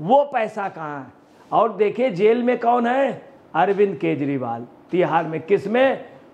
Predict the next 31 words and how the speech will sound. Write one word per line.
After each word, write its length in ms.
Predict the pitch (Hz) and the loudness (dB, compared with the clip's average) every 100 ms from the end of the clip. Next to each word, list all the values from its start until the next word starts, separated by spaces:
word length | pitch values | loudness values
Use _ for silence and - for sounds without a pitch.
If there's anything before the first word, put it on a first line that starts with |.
| 196 | -2
उनसे 420 | 233 226 - 294 | 0 0 2 2
बड़े 260 | 262 254 233 | 2 -2 -4
भ्रष्टाचारी 800 | 185 180 - 190 180 156 156 147 | -6 -8 -4 -4 -2 -4 -4 -4
निकले 380 | 135 127 117 - - - _ - _ _ _ _ - | -6 -6 -8 -10 -20 -20 _ -20 _ _ _ _ 0
और 220 | 214 262 | 2 2
संजय 480 | - 226 233 285 277 | 0 0 2 2 2
सिंह 260 | 247 247 | -2 -6
को 140 | 208 247 | -2 -2
साथ 380 | 226 185 190 175 | 0 -2 -2 -4
में 140 | 175 | -4
ले 200 | 156 139 | -4 -4
गए। 180 | 127 120 - - - - - | -6 -10 -18 -20 -20 -20 0
हर 220 | 185 254 | 2 2
जगह 500 | 226 202 185 208 240 | 2 0 2 2 2
शरद 400 | - 175 175 175 170 | -2 -4 -4 -6 -4
पवार, 520 | 160 156 156 165 170 139 | 0 2 2 0 -2 -4
हर 260 | 147 196 | 0 0
जगह 520 | 180 156 170 214 240 - - - - - | 0 -2 0 2 2 -2 -10 -20 -8 -2
केजरीवाल 760 | 185 180 202 202 180 156 160 | 0 4 6 6 4 0 -2
के 200 | 151 165 | -4 -6
प्रत्येक 600 | 165 147 - - 202 208 | -4 -6 -8 -2 0 2
भ्रष्टाचार 760 | 175 147 - 147 139 131 131 131 | 0 -4 -2 -2 -2 -4 -2 -2
में 460 | 135 160 233 214 - - - _ - - - - _ | -2 -2 0 -2 -6 -20 -20 _ -20 -20 -20 -20 _
खास 400 | 165 208 240 - | 0 2 0 -2
तौर 240 | 202 185 175 | 0 0 0
से 180 | 180 180 | -4 -6
सिसोदिया 760 | - 139 143 151 170 214 247 | -6 -4 0 2 4 4 2
और 340 | - 160 175 | 0 0 0
संजय 440 | 160 151 156 170 151 | 0 -6 -2 0 0
सिंह 280 | 147 139 120 | -2 -4 -4
रहे, 340 | 104 98 | -10 -18